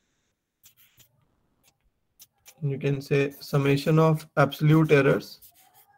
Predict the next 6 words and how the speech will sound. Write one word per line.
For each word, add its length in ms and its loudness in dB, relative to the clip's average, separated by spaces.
divided 500 2
by 360 0
N, 380 -6
that 200 0
is, 300 -2
uh, 480 -8